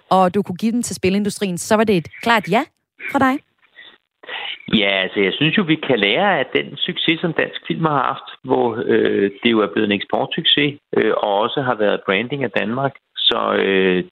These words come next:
Speaker 2: jeg kan sagtens se ideen i, at, øh, vi også, øh, støtter, øh, spilindustrien.
Speaker 1: Og Charlotte fra, øh, S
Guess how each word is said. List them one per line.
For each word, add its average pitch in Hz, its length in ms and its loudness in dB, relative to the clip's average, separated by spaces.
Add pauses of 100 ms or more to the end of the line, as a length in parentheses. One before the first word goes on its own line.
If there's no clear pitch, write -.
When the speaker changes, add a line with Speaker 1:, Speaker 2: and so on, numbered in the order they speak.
(200)
Speaker 2:
jeg - 120 0
kan 110 100 -2
sagtens 131 420 -6
se 139 80 -2
ideen 117 460 2
i, 113 200 2
at, 104 260 0
øh, 107 240 2
vi 104 140 4
også, 101 400 0 (180)
øh, 104 140 -2
støtter, 107 380 -2 (160)
øh, - 80 -2
spilindustrien. - 680 -4 (640)
Speaker 1:
Og 196 260 4
Charlotte 208 640 2
fra, 190 360 4
øh, 233 340 2
S 240 100 -6